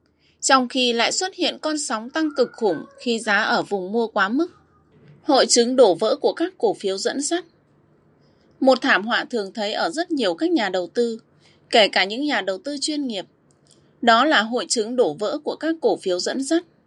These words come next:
Nó diễn ra như sau. Những nhà đầu tư đã từ chối mua vào các cổ phiếu dẫn dắt khi nó vừa mới hình thành, lại bắt đầu trở nên quan tâm đến khi cổ phiếu đó,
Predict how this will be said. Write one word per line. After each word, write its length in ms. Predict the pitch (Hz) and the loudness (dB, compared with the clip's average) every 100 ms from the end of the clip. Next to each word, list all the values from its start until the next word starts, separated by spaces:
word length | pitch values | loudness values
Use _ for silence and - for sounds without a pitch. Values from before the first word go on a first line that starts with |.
| _ _ _ _ _ _ _ _ _ _ | _ _ _ _ _ _ _ _ _ _
Nó 240 | 214 202 | 4 4
diễn 240 | 220 262 277 | 4 -2 0
ra 180 | 294 254 | -2 -2
như 200 | 247 240 | -4 -6
sau. 360 | - 233 226 - _ _ _ _ _ _ _ _ _ _ _ | -6 -8 -10 -16 _ _ _ _ _ _ _ _ _ _ _
Những 240 | - 302 349 | 2 4 6
nhà 160 | 320 | 6
đầu 200 | 233 226 | 6 4
tư 280 | 214 302 285 | 2 -4 -2
đã 180 | 254 269 196 | -2 -4 -4
từ 140 | 226 | -6
chối 220 | 214 214 214 | -4 -6 -4
mua 200 | 294 311 | -2 -2
vào 280 | 240 190 | 0 -2
các 180 | 170 349 | -2 -4
cổ 180 | - 196 | 2 2
phiếu 240 | 160 180 196 | 2 -2 0
dẫn 240 | 233 247 | -2 -4
dắt 220 | 294 359 _ _ _ _ | -4 -4 _ _ _ _
khi 180 | - 254 | 0 2
nó 260 | 220 196 | 4 2
vừa 220 | 214 262 214 | 0 -2 -2
mới 220 | 202 226 | -2 -4
hình 220 | 277 196 | -4 -6
thành, 300 | 233 202 180 _ _ _ _ | -10 -12 -12 _ _ _ _
lại 200 | 262 226 | 0 2
bắt 180 | 269 339 | 4 2
đầu 180 | 254 214 | 2 0
trở 200 | 208 208 | -4 -6
nên 240 | 277 302 | -4 -4
quan 240 | 330 311 294 | -4 -4 -2
tâm 260 | 320 311 - | -2 -2 -6
đến 240 | - 208 240 | -4 -4 -2
khi 180 | 269 247 | -4 0
cổ 160 | 190 | 0
phiếu 260 | 160 202 185 | 0 0 0
đó, 320 | 190 180 214 | -2 -6 -8